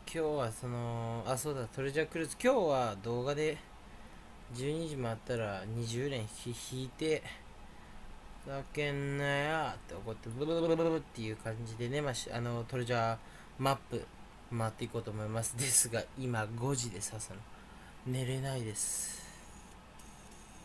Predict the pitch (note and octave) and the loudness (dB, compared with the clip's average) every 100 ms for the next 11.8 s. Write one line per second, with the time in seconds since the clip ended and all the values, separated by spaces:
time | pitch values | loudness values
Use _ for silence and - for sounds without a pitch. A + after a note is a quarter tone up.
0 | - - - - - B2+ C3+ C3+ C3+ C3 | -16 -16 -16 -14 -8 -4 -2 -2 -2 -4
1 | A#2+ A#2 A2+ A#2+ B2+ A#2 A2+ A#2 A2 B2 | -4 -4 -2 0 0 0 -2 -4 -4 -6
2 | A#2 - B2 A#2 A#2 A2+ A#2 B2+ B2 A#2 | -4 -2 0 2 0 -2 -4 -2 -2 -2
3 | A#2 A#2+ G#2+ - - - - - - - | -2 -2 -2 -4 -14 -16 -16 -16 -16 -16
4 | - - - - - A#2+ - - B2+ A#2+ | -16 -16 -14 -14 -8 0 4 6 6 4
5 | A2+ A2 A#2 A#2+ B2 A#2 - - - - | 0 0 2 4 2 -2 -10 -12 -12 -12
6 | - A2 - - - - - - - - | -10 -12 -12 -16 -16 -16 -14 -8 -8 -8
7 | - C3 G#2+ A2 - - - - - - | -6 -6 -6 -8 -12 -14 -16 -12 -6 -2
8 | - - B2 A#2+ A#2+ G#2+ G#2 G#2 C#3+ A#2 | -4 -4 -4 -2 -2 -4 -6 2 4 4
9 | A2+ - G#3 - - E4+ E4 D#4 B2+ A2 | 2 2 2 0 0 2 2 4 2 4
10 | F3 G4+ G#4 F#4 - A#3 - G4 D4 A#2 | 2 2 4 2 0 -2 2 2 2 2
11 | A#2+ C3 - A#3+ C#4+ - C4+ | 0 -2 -4 -2 -2 -2 -2